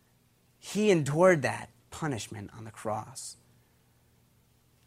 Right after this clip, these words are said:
Can you imagine? Can't, can't you see his incredible love? From the very start, he made you special,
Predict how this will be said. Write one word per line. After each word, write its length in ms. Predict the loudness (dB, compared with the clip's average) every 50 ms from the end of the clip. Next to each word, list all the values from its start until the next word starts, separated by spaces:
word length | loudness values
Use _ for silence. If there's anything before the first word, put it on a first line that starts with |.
| _ _ _ _ -12 -12 -10 -10 -12 -16 -8
Can 120 | -4 0 2
you 140 | 4 4
imagine? 600 | 4 4 2 4 4 6 6 6 4 4 2 2
Can't, 260 | 2 -2 -4 -6 -6 -6
can't 260 | -2 0 0 2 2
you 100 | 4 4
see 380 | 6 6 6 6 4 4 4
his 220 | 4 2 2 0 -2 -4 -10 -18 -8 -4
incredible 680 | -2 -2 -2 -2 6 10 10 12 12 12 10 8 6 8
love? 400 | 10 10 12 12 10 8 6 -2 -16 -20 -10 -2
From 200 | 2 4 6 8
the 100 | 6 8
very 340 | 8 10 10 12 10 10
start, 460 | 8 6 6 10 12 12 12 12 10 8
he 140 | 4 2 4
made 280 | 6 8 8 8 6
you 120 | 4 0 0
special, 640 | 0 4 8 8 8 8 6 4 2 2 2 0